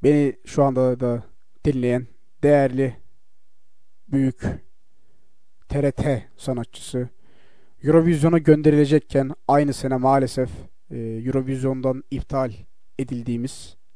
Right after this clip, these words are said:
ama, e, kariyerinin zer-, zirvesindeyken umarım tekrar Eurovision'a gideriz. Çünkü onu tüm dünyaya tanıtmamız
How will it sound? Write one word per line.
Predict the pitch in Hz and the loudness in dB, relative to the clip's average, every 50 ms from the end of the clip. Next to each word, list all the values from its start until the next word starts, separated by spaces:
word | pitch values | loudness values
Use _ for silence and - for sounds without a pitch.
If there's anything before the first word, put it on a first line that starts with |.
| - - - - - - - | -18 -18 -18 -18 -20 -10 -2
ama, | - 143 151 160 156 156 175 - - - - - - - - - - - - | 2 4 6 6 6 6 4 0 -8 -18 -18 -18 -18 -18 -18 -18 -18 -14 -12
e, | - 92 82 80 80 82 82 82 101 - 156 - - | -10 -10 -8 -8 -10 -10 -10 -10 -12 -12 -12 -10 -6
kariyerinin | - 156 151 156 156 147 147 151 151 156 | -2 0 2 4 4 4 2 0 -2 -4
zer-, | 143 131 139 151 147 151 180 175 147 143 | -2 2 2 2 2 2 -2 -2 -2 4
zirvesindeyken | 151 156 147 147 151 - - 151 151 147 135 160 | 4 4 6 4 2 0 0 -2 -2 0 0 0
umarım | 147 139 147 143 139 | -2 0 0 0 -2
tekrar | 123 - 143 - - - 120 110 101 - | -2 -4 -6 -4 -2 -4 -4 -4 -2 -4
Eurovision'a | 135 123 123 127 120 127 127 131 | -4 -2 -2 -2 -2 -2 -2 -4
gideriz. | 123 131 131 139 135 147 143 - | -4 -2 -2 0 0 0 -2 -6
Çünkü | - - 131 123 - 143 139 135 | -6 -6 -6 -4 -2 0 0 0
onu | - - 127 127 127 131 131 - - - - - | 0 -2 -2 0 0 0 -2 -4 -6 -14 -14 -6
tüm | - 139 135 131 131 | -6 -4 -4 -2 -2
dünyaya | 131 131 131 131 | 0 0 0 0
tanıtmamız | - 135 127 - - - 131 131 139 | -2 -4 -4 -4 -6 -6 -4 -4 -6